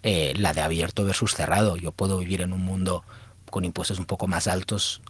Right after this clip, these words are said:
o con impuestos un poco más bajos. Lo que sí voy a convertir en una batalla es no vivir en un mundo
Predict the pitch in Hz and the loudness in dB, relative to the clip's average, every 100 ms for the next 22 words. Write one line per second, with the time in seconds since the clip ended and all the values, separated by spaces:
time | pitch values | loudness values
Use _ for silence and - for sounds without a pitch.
0 | - - 95 87 90 90 95 101 90 78 | -12 -2 -2 0 -2 -2 -2 0 2 0
1 | 85 90 - - - 117 98 82 - 87 | 0 -2 -2 -6 -6 -4 0 -2 -4 -4
2 | - 104 90 95 95 90 90 92 95 92 | 0 0 0 0 0 0 -2 -2 0 2
3 | 87 90 90 98 98 - - - - 95 | 2 2 0 0 -4 -12 -20 -20 -6 0
4 | - 104 92 95 92 92 95 92 92 92 | 4 4 4 2 2 2 2 4 2 4
5 | 101 - | 4 2